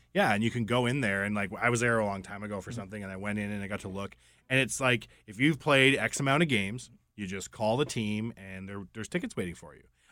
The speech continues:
Speaker 1: I think that's so good.
Speaker 2: That
Speaker 1: I think
Speaker 2: is.
Speaker 1: that we should really be making more of an effort to reach out to former Oilers.
Speaker 2: Alumni, it's huge, man.
Speaker 1: Right? And, and, you know, I think in this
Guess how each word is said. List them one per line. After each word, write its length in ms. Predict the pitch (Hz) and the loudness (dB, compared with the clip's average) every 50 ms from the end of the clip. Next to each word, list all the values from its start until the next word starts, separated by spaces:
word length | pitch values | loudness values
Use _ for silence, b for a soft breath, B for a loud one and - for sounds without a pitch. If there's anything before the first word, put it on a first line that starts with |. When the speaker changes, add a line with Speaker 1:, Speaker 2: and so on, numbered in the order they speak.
| - | 2
Speaker 1:
I 40 | 143 | 6
think 100 | 190 214 | 6 8
that's 140 | 240 226 - | 8 6 6
so 200 | - 202 196 190 | 8 8 8 8
good. 340 | 139 117 123 147 170 123 92 | 8 8 6 8 8 6 4
Speaker 2:
That 120 | - 120 117 | 2 0 2
Speaker 1:
I 20 | |
think 140 | - 180 185 | 4 4 4
Speaker 2:
is. 20 | 175 | 6
Speaker 1:
that 80 | 202 180 | 6 6
we 100 | 185 185 | 6 6
should 180 | 180 202 175 | 6 4 4
really 220 | 127 131 135 143 151 | 4 4 4 4 4
be 100 | 156 143 | 2 2
making 300 | 139 135 131 - 143 127 | 2 0 -2 -2 -2 -2
more 240 | 117 110 110 117 | 0 2 2 2
of 80 | 123 127 | 2 2
an 80 | 127 107 | 2 0
effort 260 | 101 95 - 135 - | 0 -2 -4 -6 -6
to 60 | - | -6
reach 280 | 110 92 104 110 - - | -6 -6 -6 -6 -6 -8
out 120 | 98 104 104 | -10 -10 -10
to 60 | 127 | -12
former 380 | 117 - - 104 95 92 90 90 | -12 -8 -8 -8 -6 -6 -8 -6
Oilers. 100 | 90 90 | -2 0
Speaker 2:
Alumni, 360 | 143 147 180 277 285 160 123 120 | 4 6 6 6 4 2 0 -2
it's 140 | 117 - | -4 -4
huge, 280 | - 202 285 302 175 120 | -2 0 0 0 0 0
man. 220 | 123 120 143 208 | -2 -2 -2 0
Speaker 1:
Right? 240 | - 104 110 131 127 | 2 4 4 4 4
And, 180 | 147 147 151 147 | 4 2 2 2
and, 200 | - 165 160 160 | 2 4 4 6
you 80 | 156 | 8
know, 80 | 156 151 | 8 8
I 60 | 143 | 8
think 160 | 131 175 170 | 8 6 6
in 80 | 165 156 | 6 6
this 200 | 151 135 - - | 4 4 2 0